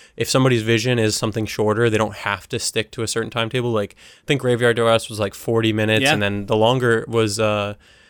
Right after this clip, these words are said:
Speaker 1: The Outside, which was, like, an hour ten, I believe, or somewhere in that
Speaker 2: Yeah.
Speaker 1: range.
Speaker 2: That, that's one of the benefits of streaming, right? Like,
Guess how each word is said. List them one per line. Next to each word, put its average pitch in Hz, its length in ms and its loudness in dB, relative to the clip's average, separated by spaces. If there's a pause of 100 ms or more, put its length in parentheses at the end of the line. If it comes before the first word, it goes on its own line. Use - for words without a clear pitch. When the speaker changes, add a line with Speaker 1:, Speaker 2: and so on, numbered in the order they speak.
(140)
Speaker 1:
The 113 200 0
Outside, 101 480 0
which 101 160 -8
was, 107 100 -4
like, 101 120 -4
an 101 80 -6
hour 98 200 -2
ten, 104 300 -4
I 95 60 -10
believe, 101 340 -12
or 101 60 -12
somewhere 104 340 -6
in 127 140 -6
that 120 140 -6
Speaker 2:
Yeah. 120 40 -8
Speaker 1:
range. 101 380 -10 (320)
Speaker 2:
That, 151 220 -2
that's 160 200 -2
one 170 80 -2
of 151 80 0
the 135 60 0
benefits 127 480 -2
of 113 100 -10
streaming, 117 520 -6
right? 107 360 -6
Like, 104 240 -8